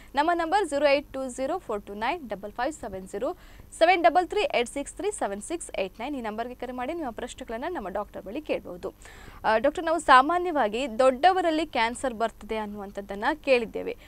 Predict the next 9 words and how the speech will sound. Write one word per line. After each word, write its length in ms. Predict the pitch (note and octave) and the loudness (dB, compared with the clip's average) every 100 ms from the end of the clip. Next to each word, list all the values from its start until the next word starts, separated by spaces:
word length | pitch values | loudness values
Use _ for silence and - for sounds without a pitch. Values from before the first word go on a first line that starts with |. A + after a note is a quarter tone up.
| - - | -20 -2
ಮಕ್ಕಳಲ್ಲೂ 640 | A3+ C#4+ - G4 F#4+ G4 G4 | 2 2 4 4 4 4 2
ಕ್ಯಾನ್ಸರ್ 460 | D#4 C#4 C#4+ E4 | 4 4 2 -2
ಬರುತ್ತದೆ 560 | B3 B3+ C4 - B3+ C4 | -2 -2 -2 -4 0 4
ಅನ್ನುವಂತಹ 580 | A3+ A#3 A#3 A3+ A3+ A#3 | 4 2 -4 -6 -4 0
ಅರಿವು 240 | G#3+ D4 - | 0 0 -2
ಕೆಲವರಿಗೆ 560 | - C#4 F4 F4+ E4+ | 2 4 4 2 -2
ಇರ್ತದೆ, 440 | - A#3+ - E4+ G4 | -2 -4 -4 -4 -2
ಕೆಲವರಿಗೆ 480 | C4 G#3 G#3 A3 | -2 0 -2 -4
ಇಲ್ಲ 280 | A#3 G#3 G#3 | -4 -4 -2